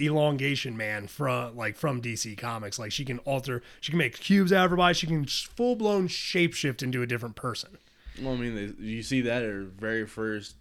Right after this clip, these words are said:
Speaker 2: outing out of her cocoon. She's
Speaker 1: Yeah.
Speaker 2: someone completely different.
Speaker 1: Which is, like, this is a badass, like, anytime a character gets a power set like this, they are immediately, like, top tier material, I
Speaker 2: Oh,
Speaker 1: think.
Speaker 2: yeah.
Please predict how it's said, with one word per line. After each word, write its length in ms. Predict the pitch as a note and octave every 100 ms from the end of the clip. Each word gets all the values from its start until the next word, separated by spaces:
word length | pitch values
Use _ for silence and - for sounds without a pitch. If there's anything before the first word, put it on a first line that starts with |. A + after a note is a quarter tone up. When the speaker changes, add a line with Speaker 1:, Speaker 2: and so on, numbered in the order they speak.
| -
Speaker 2:
outing 300 | A2 A2+ G#2+
out 140 | G2+
of 100 | G2+ E2
her 40 |
cocoon. 560 | - G2+ - A#2 A#2+ F2+
She's 80 | C#3+
Speaker 1:
Yeah. 200 | F3+ A#2+
Speaker 2:
someone 220 | A2 G#2
completely 400 | - A#2 C3 G#2+
different. 500 | F2 - C3 G#2+ F2+ - - - - -
Speaker 1:
Which 240 | F#3 F3+
is, 260 | G3 C#3+ - - - _ -
like, 200 | E3 D#3+
this 180 | G3 F4+
is 140 | G#4 G4+ F4+
a 100 | D#3 - - _ _ -
badass, 800 | G#3+ G3+ G3 F#3 F3 D#3+ - -
like, 180 | F3 E3+
anytime 440 | A3+ F4+ F4+ D#4 B3
a 60 |
character 420 | - F#3+ F#3+ F3 F3+
gets 120 | C#3+
a 20 | B2+
power 300 | C#3 D#3 D#3+
set 220 | F#3 E3
like 240 | E3 D3+
this, 220 | E3+ E3
they 180 | E3 E3
are 180 | E3+ D#3
immediately, 680 | D#3+ E3 F3+ E3+ D#3+ C#3 C3+
like, 240 | B2+ A#2
top 320 | - D3 A#2+ -
tier 260 | C#3 B2
material, 540 | A2 G#2 A2+ F#2+ F#2 F2+
I 80 |
Speaker 2:
Oh, 200 | F2+ A#2 G2
Speaker 1:
think. 120 | F2+
Speaker 2:
yeah. 280 | F2 E2+